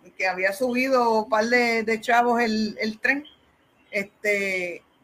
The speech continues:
ese señor había sido presidente antes,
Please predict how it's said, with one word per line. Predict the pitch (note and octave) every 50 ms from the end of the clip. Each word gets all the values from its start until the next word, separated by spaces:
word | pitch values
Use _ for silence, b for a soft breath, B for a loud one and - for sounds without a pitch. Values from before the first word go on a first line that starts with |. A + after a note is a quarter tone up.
| _ _ _
ese | - C4 C#4+ D4+ C#4+ D4 D4+ C#4
señor | C#4 C#4 C#4+ C4+ C#4+ C#4 D#4 D#4+ D#4 D4+
había | C4+ A3 G3+ G#3 G#3+ G#3 A3 A3+ A#3+ B3 B3 A#3+ A#3
sido | - - B3 B3 B3 A#3+ A#3+ A#3+
presidente | B3 A#3 A3+ A3 - B3 A#3 A#3+ B3 B3 B3 - C4+
antes, | C#4+ D#4+ F4 F4+ F4 - - A#3 B3 A#3+